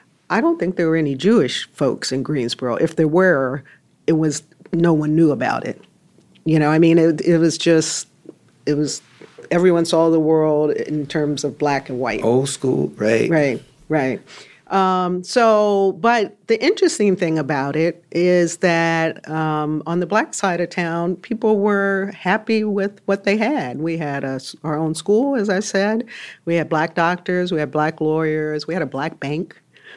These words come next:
Speaker 1: You know, so we had everything we needed on our side of town. So it wasn't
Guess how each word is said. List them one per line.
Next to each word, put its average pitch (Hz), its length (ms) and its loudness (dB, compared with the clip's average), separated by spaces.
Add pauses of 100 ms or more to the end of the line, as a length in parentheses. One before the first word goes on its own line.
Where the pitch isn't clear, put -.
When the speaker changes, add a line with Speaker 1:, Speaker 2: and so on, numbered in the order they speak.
(120)
Speaker 1:
You 190 140 4
know, 180 120 4
so 190 180 0
we 262 160 2
had 220 380 2
everything 180 580 0
we 165 140 0
needed 165 480 0
on 147 180 -2
our 151 200 -2
side 143 320 -4
of 131 100 -6
town. 147 460 -6
So - 180 -4
it 160 60 2
wasn't 185 540 0